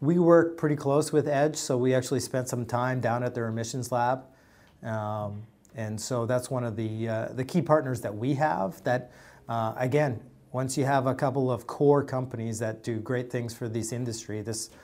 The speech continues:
will continue to push forward and drive this industry forward as a group, right?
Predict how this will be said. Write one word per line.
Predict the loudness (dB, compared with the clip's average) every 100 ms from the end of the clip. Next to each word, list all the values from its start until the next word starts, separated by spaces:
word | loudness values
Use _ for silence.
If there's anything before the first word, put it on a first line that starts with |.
| -18 -8
will | -6
continue | -6 -2 -2 -2
to | -4
push | -4 -6 -6
forward | -2 0 0
and | -4
drive | -4 -2 -2
this | -4 -10
industry | -8 -8 -8 -8 -12
forward | -8 -4 -2 -2 -4 -12 -18 -6
as | -2
a | -2
group, | 0 0 -2 -4 -8
right? | -8 -8